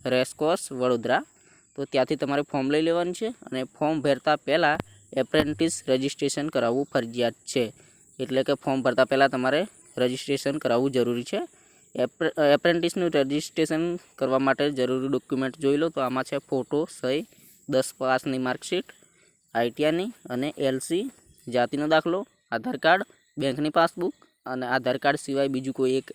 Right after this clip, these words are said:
આઈ ડી પ્રૂફ હોય તો એ પણ. અને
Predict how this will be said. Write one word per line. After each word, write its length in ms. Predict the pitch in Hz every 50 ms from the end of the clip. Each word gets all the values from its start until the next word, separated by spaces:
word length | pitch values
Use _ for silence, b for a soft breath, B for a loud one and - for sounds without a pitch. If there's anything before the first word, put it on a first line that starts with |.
| - -
આઈ 180 | 143 135 127
ડી 80 | 135 131
પ્રૂફ 280 | 127 - 131 123 - -
હોય 160 | 139 139 175 - b b b b b b -
તો 60 | 160 - - -
એ 120 | 143 151 160
પણ. 280 | - 139 135 151 277 320 - _ b b b b b b b b b - -
અને 240 | 131 123 127 139